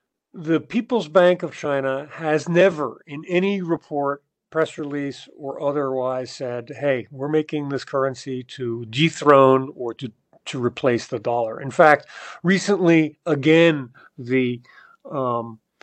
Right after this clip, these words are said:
former head of the P B O, uh, P-, uh, P B O C, and this is the man that I credit with calling, I call him the father of modern fintech.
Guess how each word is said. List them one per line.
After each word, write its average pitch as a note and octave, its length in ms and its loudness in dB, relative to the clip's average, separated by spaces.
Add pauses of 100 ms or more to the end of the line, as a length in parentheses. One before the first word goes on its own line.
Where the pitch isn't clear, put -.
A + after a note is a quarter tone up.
(280)
former E3+ 680 2
head D3+ 460 2
of A2+ 100 -4
the B2+ 100 -12
P - 320 -10
B C#3 460 -6 (460)
O, C3+ 280 -4 (360)
uh, D3 120 -8
P-, F3 260 -2 (180)
uh, C3+ 80 0 (160)
P F#3+ 140 -2
B D#3 180 4
O B2 80 6
C, C#3+ 440 4 (560)
and B2+ 300 -6
this D3 180 -2
is D3 80 -6
the C#3 80 0
man C3 300 4
that B2 120 0
I A#2+ 100 4
credit C3+ 360 -2
with C3+ 140 -14
calling, C3+ 640 0
I C#3+ 100 -8
call D#3+ 280 2
him C3 260 -2
the A2+ 240 -6
father C#3+ 540 4
of A#2 100 -8
modern B2 360 -2
fintech. A#2+ 640 -12